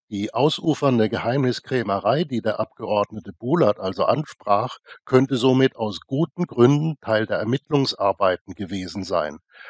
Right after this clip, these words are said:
Aber hier endet nun die Spekulation und es folgen wieder die Fakten. Die Anhörung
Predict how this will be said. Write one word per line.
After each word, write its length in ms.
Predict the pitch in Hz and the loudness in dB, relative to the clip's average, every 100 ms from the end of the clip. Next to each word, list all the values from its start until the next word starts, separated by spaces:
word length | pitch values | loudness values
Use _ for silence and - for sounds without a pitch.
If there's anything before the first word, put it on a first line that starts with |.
| - | -20
Aber 180 | - - | -14 -6
hier 260 | 113 131 127 | 4 6 6
endet 400 | 123 151 175 - | 2 0 0 0
nun 140 | 165 | 0
die 100 | 165 | 0
Spekulation 840 | 160 151 147 151 143 147 - 135 139 | -2 -4 -4 0 2 0 0 2 2
und 100 | 127 | 2
es 120 | 117 | 0
folgen 360 | - 123 123 117 | 0 -2 0 -2
wieder 220 | 117 117 | -2 -2
die 100 | 113 | -4
Fakten. 520 | - 92 - _ - _ _ _ - - - _ | -4 -4 -4 _ -20 _ _ _ -20 -20 -20 _
Die 80 | 127 | -4
Anhörung 680 | 127 165 131 120 135 151 | 2 2 4 2 2 0